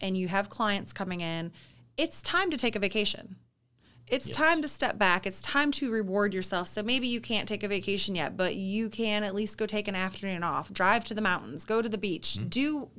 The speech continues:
Speaker 1: do something to reward yourself for all the hard work. Because if you are constantly just working, working, working, working, working, and you're never reaping any of the benefits of your success, you're gonna get burned out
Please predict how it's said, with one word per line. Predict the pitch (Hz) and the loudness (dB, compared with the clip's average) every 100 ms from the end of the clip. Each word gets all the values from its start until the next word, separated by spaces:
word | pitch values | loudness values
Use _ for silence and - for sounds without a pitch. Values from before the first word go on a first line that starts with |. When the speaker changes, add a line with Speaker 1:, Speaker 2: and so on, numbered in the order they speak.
| 196 | -8
Speaker 1:
do | 220 302 | -2 0
something | 320 - 269 254 226 208 202 202 - - - - | 0 0 0 0 0 0 0 -4 -12 -18 -20 -4
to | - | -2
reward | 214 214 190 202 226 254 | 2 0 4 4 4 2
yourself | 262 247 214 185 | 0 0 2 0
for | - - | 0 0
all | - 202 | 4 4
the | 220 240 | 6 4
hard | 226 220 | 2 2
work. | 185 170 165 | 2 0 0
Because | - 185 180 | -4 -4 -2
if | 185 185 | -2 -4
you | 202 226 247 254 247 - - | -2 0 0 -2 -6 -14 -2
are | - | 0
constantly | 214 - 233 240 226 226 180 190 | 0 4 4 4 0 -4 -2 -2
just | 180 | -2
working, | 180 214 214 202 | 0 0 0 0
working, | 196 190 | -2 -2
working, | 190 190 180 | -4 -4 -2
working, | 180 175 | -4 -2
working, | 190 190 190 170 | -2 0 -2 -4
and | 165 | -4
you're | 160 | -4
never | 165 175 180 180 180 180 - - - - | -2 -2 2 2 2 -2 -14 -20 -20 -16
reaping | 185 208 226 220 202 | -2 0 2 0 0
any | - 196 190 | 0 2 2
of | 185 170 | 0 -2
the | |
benefits | 170 175 170 190 233 233 | -2 0 0 0 -2 -2
of | 190 | -4
your | 180 180 | -4 -2
success, | - 170 - 330 285 180 190 - - - | -4 -4 0 6 8 6 2 -4 -8 -16
you're | - 247 | -2 0
gonna | 247 240 | 2 2
get | 208 | 0
burned | 175 165 147 | 0 -2 -2
out | - - | -6 -8